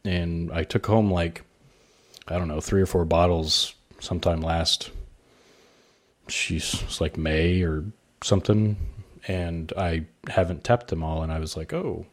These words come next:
maybe I'll have one of those this evening." And I was hoping it wouldn't be spoiled or flat or anything, and it's not.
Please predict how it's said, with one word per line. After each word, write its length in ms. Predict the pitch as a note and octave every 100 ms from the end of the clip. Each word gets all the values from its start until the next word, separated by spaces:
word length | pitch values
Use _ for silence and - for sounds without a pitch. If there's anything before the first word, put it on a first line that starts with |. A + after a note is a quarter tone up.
| _ - - - - -
maybe 140 | - D#3+
I'll 80 | C#3+
have 160 | C3
one 80 | B2
of 60 | G#2+
those 240 | G2 -
this 180 | - -
evening." 320 | D2 G#1+ F2 - _ _ -
And 220 | F2 E2+
I 40 |
was 120 | E2 E2
hoping 260 | C3 C3
it 60 | A2
wouldn't 240 | A2 A2
be 400 | G2+ G2 F#2+ F2+ - _ _
spoiled 580 | - - G2+ F#2+ F#2+ F2
or 80 | E2+
flat 440 | - F2+ F2+ F2
or 60 | E2+
anything, 320 | E2+ F2 F2
and 100 | E2
it's 140 | D#2+
not. 300 | E2+ D#2+ D#2+